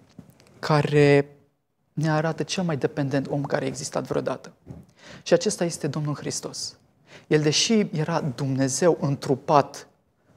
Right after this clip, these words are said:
în, uh, om pe pământ, El era în totalitate dependent de Tatăl Lui din ceruri, de Dumnezeu Tatăl. Când, uh, vine vorba de rugăciune, Domnul Hristos ne-a arătat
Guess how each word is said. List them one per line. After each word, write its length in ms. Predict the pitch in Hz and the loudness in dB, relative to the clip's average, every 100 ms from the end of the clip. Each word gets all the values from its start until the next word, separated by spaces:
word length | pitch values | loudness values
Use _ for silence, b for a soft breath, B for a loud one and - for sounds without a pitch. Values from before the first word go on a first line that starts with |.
| _ | _
în, 220 | - 139 139 | -4 0 2
uh, 240 | 135 139 - | 0 0 2
om 240 | 147 131 | 2 2
pe 160 | 127 - | 0 0
pământ, 640 | - 131 143 170 202 - _ _ b b - | -2 -4 -4 -4 -6 -12 _ _ b b -2
El 140 | 151 | 2
era 260 | 151 143 147 | 4 2 2
în 140 | 175 | -2
totalitate 1160 | 180 165 160 151 135 123 - 170 131 139 123 151 _ | 0 -2 0 0 0 -4 0 0 0 -2 -4 -8 _
dependent 540 | 160 147 - 135 156 147 | -4 -2 0 0 0 2
de 100 | 143 | 0
Tatăl 520 | - 156 147 143 131 | 0 0 0 -2 -2
Lui 120 | 135 | -2
din 180 | 131 131 | -2 -4
ceruri, 420 | 127 139 127 127 - _ | -2 -2 -2 -8 -16 _
de 80 | 147 | -4
Dumnezeu 400 | 135 139 131 139 | -2 0 2 2
Tatăl. 360 | - 139 - - - - - - _ - - - _ - _ B B B B B B B B B _ _ _ _ _ | 4 0 0 -10 -14 -16 -18 -20 _ -20 -20 -20 _ -20 _ B B B B B B B B B _ _ _ _ _
Când, 280 | - 196 175 | 4 6 10
uh, 320 | 180 170 156 - | 10 10 8 4
vine 240 | 151 226 | 4 6
vorba 300 | 160 180 156 | 6 6 6
de 120 | 131 | 6
rugăciune, 640 | 139 117 120 - 151 143 135 | 4 2 -2 -2 -4 -2 0
Domnul 260 | 147 156 | 0 -2
Hristos 500 | 143 139 - - 139 | -2 -4 -2 -2 -2
ne-a 160 | - 139 | -2 -2
arătat 720 | 135 135 139 131 - - | -4 -2 -2 -2 -8 -20